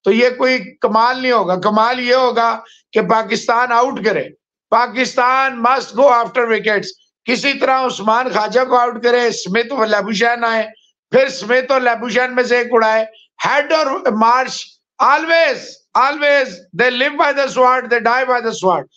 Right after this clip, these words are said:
तो वो आप पे है कि क्या आप मुंह से कैच पकड़े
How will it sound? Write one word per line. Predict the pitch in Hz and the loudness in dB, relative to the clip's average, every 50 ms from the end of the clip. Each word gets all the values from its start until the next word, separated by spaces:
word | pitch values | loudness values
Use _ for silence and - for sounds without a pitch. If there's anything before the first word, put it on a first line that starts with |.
| _ _ _ _ _ _ | _ _ _ _ _ _
तो | - - 254 | 0 2 4
वो | 254 269 | 4 4
आप | 302 302 269 277 285 294 294 - | 6 6 6 4 4 2 2 0
पे | - 302 | 0 2
है | 294 285 269 269 262 226 | 2 2 2 2 0 0
कि | 247 240 | -4 -4
क्या | 202 247 240 | -2 -2 0
आप | 240 254 247 - - _ - | 0 -2 -2 -4 -10 _ -8
मुंह | 247 214 202 220 226 233 233 240 254 262 | -4 0 0 0 0 0 0 2 2 0
से | - - 254 262 | 0 -2 -2 0
कैच | 254 254 254 254 247 - | 2 2 0 0 0 -2
पकड़े | 254 240 214 233 247 247 233 220 | -4 -2 0 0 0 0 -2 -4